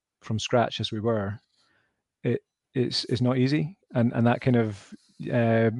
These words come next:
binds you together a little bit, and, and you kind of, people are, you, you get the impression people external to your group don't necessarily hope for the best for you, and you get a lot of comments from, um,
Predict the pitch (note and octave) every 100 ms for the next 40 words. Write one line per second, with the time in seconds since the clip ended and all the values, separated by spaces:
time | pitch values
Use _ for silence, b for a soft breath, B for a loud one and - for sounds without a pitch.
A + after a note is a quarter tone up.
0 | - - B2 B2+ B2 B2 - B2 B2+ C3
1 | C3+ C#3+ C3 C3+ - A#2 A#2+ B2 A2+ A2+
2 | A2+ A2+ G#2+ B2+ - - - - C3 B2
3 | A#2 - - - C3 C3+ B2+ A#2+ A#2 B2+
4 | A#2+ A#2 B2+ A#2+ A#2 - B2 A#2+ A#2 B2
5 | A2+ B2 - _ b b b b b -
6 | B2+ B2+ A#2 B2 B2 C#3 C#3+ B2+ C#3 -
7 | D3 D3 D3+ - - A#2 A#2 A#2 A#2 A#2+
8 | A2+ A2+ A2+ - A#2 A2+ - A#2+ A#2 A2
9 | - b b b b b - A#2 A2+ G#2+
10 | G#2